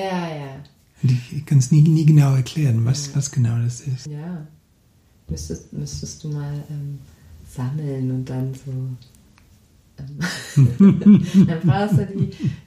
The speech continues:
Speaker 1: die japanischen Auffangbecken. Oh, ein Gerät war auch tatsächlich ein, ein Horn, was man sich einführt, um dann auch quasi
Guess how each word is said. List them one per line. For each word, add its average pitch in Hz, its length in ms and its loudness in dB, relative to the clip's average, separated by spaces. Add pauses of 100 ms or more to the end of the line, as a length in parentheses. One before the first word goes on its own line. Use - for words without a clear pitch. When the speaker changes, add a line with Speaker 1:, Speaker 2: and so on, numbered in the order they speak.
Speaker 1:
die 185 140 -8
japanischen 185 760 -10
Auffangbecken. 143 1120 -14 (340)
Oh, 180 300 0
ein 208 220 -2
Gerät 143 360 -6
war 135 400 -8
auch 190 260 -12
tatsächlich 165 760 -12
ein, 156 460 -10
ein 165 320 -10
Horn, 208 640 -2 (600)
was 175 180 -10
man 180 160 -2
sich - 180 -16
einführt, 175 720 -6
um 185 120 -8
dann 175 220 -8
auch 180 360 -8
quasi 170 280 -8